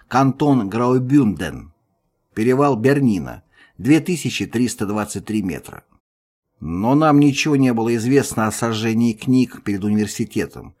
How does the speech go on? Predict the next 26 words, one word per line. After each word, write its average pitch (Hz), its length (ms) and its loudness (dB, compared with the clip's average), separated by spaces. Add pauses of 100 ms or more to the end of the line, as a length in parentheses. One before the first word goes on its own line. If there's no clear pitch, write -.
(440)
об 110 260 -2
антисемитской 131 800 2
пропаганде 135 760 0
и 95 100 -2
первых 120 420 -2
бойкотах 107 600 -4
евреев 117 540 -2
во 82 100 -8
всех 87 260 -10
городах. 90 540 -10 (800)
Я, 139 420 2
охваченный 139 520 2
беспокойством, 139 840 0
была 110 220 -2
поражена 113 500 -2
до 92 140 -8
глубины 101 420 -6
души. 82 420 -12 (1300)
Я 131 160 -2
получила 170 440 4
письмо 143 480 2
от - 260 -4
Манфреда 123 540 0
Георги 120 500 0
из 110 240 -6
Праги. 76 500 -10